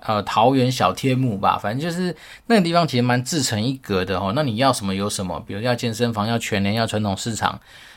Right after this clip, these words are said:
然后要百货公司、要什么都有。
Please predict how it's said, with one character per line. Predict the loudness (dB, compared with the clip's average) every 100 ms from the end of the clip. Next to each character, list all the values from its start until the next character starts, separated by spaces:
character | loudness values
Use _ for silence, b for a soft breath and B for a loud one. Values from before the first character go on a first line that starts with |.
| B
然 | -2
后 | 0
要 | 2 2 2
百 | 2
货 | 2
公 | 0 0
司、 | -2 -2
要 | 0 0
什 | -2
么 | -6
都 | -2 0 0
有。 | -2 -4